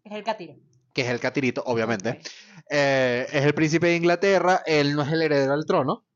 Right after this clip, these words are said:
Speaker 1: Ok.
Speaker 2: Es su hermano, es el segundo.
Speaker 1: Ok.
Speaker 2: Y él es,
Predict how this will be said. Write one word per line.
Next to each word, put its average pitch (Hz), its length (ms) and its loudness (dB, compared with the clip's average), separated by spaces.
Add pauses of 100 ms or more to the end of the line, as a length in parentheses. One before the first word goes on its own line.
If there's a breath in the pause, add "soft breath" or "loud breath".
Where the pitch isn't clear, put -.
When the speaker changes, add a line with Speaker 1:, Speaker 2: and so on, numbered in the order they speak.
(520)
Speaker 1:
Ok. - 260 -20
Speaker 2:
Es 113 140 -2
su 131 100 0
hermano, 165 440 2
es 143 80 0
el 135 100 0
segundo. 127 540 -2 (100)
Speaker 1:
Ok. - 260 -18 (200)
Speaker 2:
Y 160 160 0
él 127 180 0
es, 123 120 -8